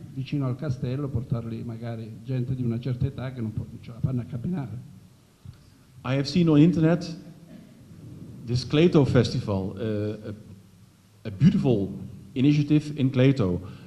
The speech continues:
Speaker 2: We would like to support this Cleto Festival for the next four years. Every year in August, we will make from bronze a new bell in the church every year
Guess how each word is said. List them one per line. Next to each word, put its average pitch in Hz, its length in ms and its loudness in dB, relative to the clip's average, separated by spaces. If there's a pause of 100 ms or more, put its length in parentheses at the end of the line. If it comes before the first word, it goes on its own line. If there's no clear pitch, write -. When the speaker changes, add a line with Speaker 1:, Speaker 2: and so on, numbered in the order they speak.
Speaker 2:
We 139 120 6
would 175 120 4
like 151 280 2
to 151 100 -2
support 147 420 0
this 127 160 -4
Cleto 139 360 -2
Festival 113 600 -4 (200)
for 139 100 -2
the 123 100 4
next 147 220 6
four 156 280 6
years. 143 420 2 (340)
Every 175 260 0
year 170 300 2
in 107 240 -4
August, 147 520 -2 (340)
we 135 100 8
will 156 140 8
make 147 260 4
from 160 300 2
bronze 151 560 4 (840)
a 139 60 -4
new 214 440 2 (760)
bell 131 440 2 (260)
in 160 100 4
the 165 80 6
church 160 440 4 (460)
every 185 260 0
year 117 320 4